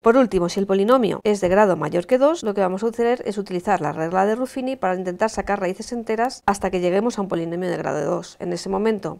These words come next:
pararíamos y ya sacaríamos las soluciones del polinomio de grado dos como hemos hecho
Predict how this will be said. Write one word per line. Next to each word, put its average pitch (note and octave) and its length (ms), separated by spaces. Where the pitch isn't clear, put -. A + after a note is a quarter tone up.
pararíamos C4 640
y A#3 140
ya G#3+ 360
sacaríamos F3+ 560
las F3 140
soluciones F#3 500
del E3+ 100
polinomio E3+ 380
de D#3+ 60
grado G3 200
dos A#3 220
como F#3 240
hemos F#3+ 220
hecho A#3+ 280